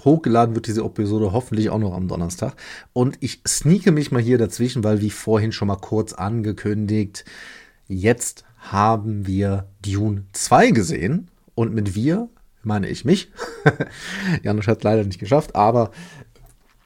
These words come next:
jetzt kommt natürlich dann für euch die Frage, hey, wie war es denn? Und das will ich euch doch beantworten. Ähm, erscheinen wird der Film, äh, nächsten Donnerstag, also am neunundzwanzigsten zweiten, am letzten Tag des Februars.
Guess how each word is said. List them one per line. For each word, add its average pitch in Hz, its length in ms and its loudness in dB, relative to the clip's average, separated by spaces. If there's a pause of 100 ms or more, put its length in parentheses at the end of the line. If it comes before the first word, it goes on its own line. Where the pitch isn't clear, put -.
(140)
jetzt 107 160 -6
kommt 120 140 -2
natürlich 123 480 -2
dann 113 180 0
für - 180 -6
euch 110 200 -2
die 110 80 -6
Frage, 104 240 -2
hey, 123 260 -2
wie 135 80 -2
war 226 200 2
es 220 60 2
denn? 170 140 2
Und 127 140 0
das 104 180 2
will 127 160 2
ich - 240 -6
euch 120 200 0
doch 95 160 -6
beantworten. 117 680 -8 (480)
Ähm, 123 560 -2
erscheinen 160 720 4
wird 131 400 4
der 104 600 -2
Film, 107 600 -2
äh, 101 180 -4
nächsten 101 540 -2
Donnerstag, 90 420 -4
also 90 160 -6
am 85 80 -6
neunundzwanzigsten 87 960 -8
zweiten, 175 320 -2
am 101 100 0
letzten 95 300 -2
Tag 92 160 -6
des - 140 -14
Februars. 98 580 -4